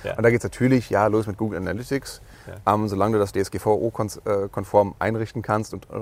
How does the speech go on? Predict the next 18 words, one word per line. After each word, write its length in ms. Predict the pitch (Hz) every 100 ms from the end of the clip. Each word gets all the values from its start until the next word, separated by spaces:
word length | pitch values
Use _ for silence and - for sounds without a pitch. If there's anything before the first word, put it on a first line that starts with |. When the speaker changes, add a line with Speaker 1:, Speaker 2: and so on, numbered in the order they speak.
| -
Speaker 2:
richtig 280 | 120 120 -
einrichten 340 | 107 107 104
kannst, 180 | 95 95
ist 120 | 98
das 80 | 95
Speaker 1:
Ja. 60 | 95
Speaker 2:
ein 60 |
guter 200 | 95 -
Anfang. 240 | 101 113 104
Du 80 |
kannst 180 | 95 92
schon 120 | 92
viel, 220 | 87 113 107
viel, 280 | 107 98 - - - - - - - - - - -
äh, 340 | 95 90 87 - - - - -
abbilden 420 | 101 127 101 95
dadurch. 420 | 78 80 60 -
Speaker 1:
Ja. 100 | 110